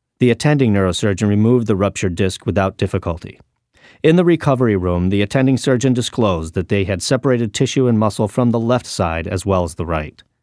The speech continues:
Immediately following surgery, the patient began to complain of new symptoms involving the left side. After discharge, the patient continued to be treated with anti-inflammatories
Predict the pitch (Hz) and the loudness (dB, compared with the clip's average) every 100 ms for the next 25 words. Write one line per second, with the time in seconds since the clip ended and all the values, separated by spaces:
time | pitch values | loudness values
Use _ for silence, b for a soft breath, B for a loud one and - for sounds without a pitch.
0 | b b b b b - 139 139 147 113 | b b b b b -2 2 4 4 2
1 | 101 92 98 92 90 - 98 92 95 95 | 0 0 0 0 -2 -2 -2 -2 -2 -2
2 | 95 120 117 120 95 101 104 104 101 101 | -2 -2 0 -2 -2 0 0 0 -2 -2
3 | - 117 110 98 95 113 123 135 120 104 | 0 0 2 0 0 0 0 0 0 0
4 | 95 110 98 101 110 95 87 87 90 90 | 0 0 0 2 2 0 -4 -2 -2 -2
5 | - 104 90 80 - B B B - 147 | -2 -2 -2 -6 -16 B B B 0 0
6 | 143 113 185 - 127 95 95 113 - 139 | 0 0 0 0 0 0 0 -2 0 0
7 | 156 139 139 120 151 156 147 147 143 - | 0 0 -2 0 0 0 0 -2 -2 -2
8 | 110 101 101 95 104 117 110 107 123 113 | -2 -2 -2 -2 0 0 -2 0 0 0
9 | 104 101 90 82 87 | 0 -2 -4 -4 -8